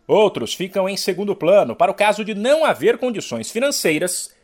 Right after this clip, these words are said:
de trazer aqueles que são prioridade. Por exemplo, Rogério Ceni gostaria de contar com o atacante Pedro, reserva do Flamengo.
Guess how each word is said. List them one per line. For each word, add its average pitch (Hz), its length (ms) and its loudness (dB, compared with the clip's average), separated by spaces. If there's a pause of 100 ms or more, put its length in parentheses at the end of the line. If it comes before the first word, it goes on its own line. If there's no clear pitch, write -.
(160)
de 277 80 -4
trazer 254 320 4
aqueles 214 320 -4
que 185 100 -8
são 220 280 -6
prioridade. 165 920 -2 (440)
Por 165 120 4
exemplo, 190 480 0
Rogério 165 400 0
Ceni 214 320 -4
gostaria 214 460 -2
de 214 80 -6
contar 208 460 -2
com 233 100 -2
o 233 60 -2
atacante 226 480 -4
Pedro, 220 640 -2 (240)
reserva 185 520 2
do 208 80 4
Flamengo. 170 600 -2